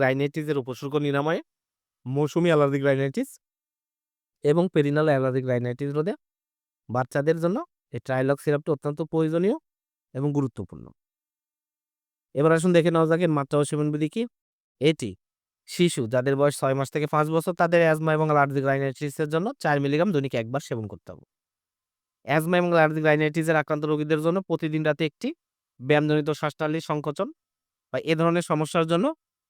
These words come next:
খাবার দুই ঘন্টা পূর্বে একটি করে ট্যাবলেট সেবন করা উচিত। সেবন করার পদ্ধতি হলো এটি মুখে সেবন করতে হবে।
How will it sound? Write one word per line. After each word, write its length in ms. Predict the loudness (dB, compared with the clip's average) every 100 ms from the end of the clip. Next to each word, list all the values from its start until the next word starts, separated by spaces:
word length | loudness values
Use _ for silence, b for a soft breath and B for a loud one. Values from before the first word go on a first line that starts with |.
| _ _ _ _ _ -4
খাবার 260 | 0 2 2 -2 _ _ _ _ _ _ _ _ _ _
দুই 200 | -2 2 4
ঘন্টা 200 | 2 0 0
পূর্বে 260 | -4 -4 -12 _ _ _ -8
একটি 140 | -2
করে 120 | -2 0
ট্যাবলেট 220 | -2 -2 -4
সেবন 160 | -6 -6
করা 120 | -10 -10
উচিত। 200 | -14 -20 _ _ _ _ _ _ _ _ _ -4
সেবন 180 | -2 2
করার 140 | 0 2
পদ্ধতি 260 | -2 0 0
হলো 120 | 2
এটি 100 | 2 0
মুখে 140 | -2 -4
সেবন 180 | -4 -4 -4
করতে 180 | 0 0
হবে। 140 | 0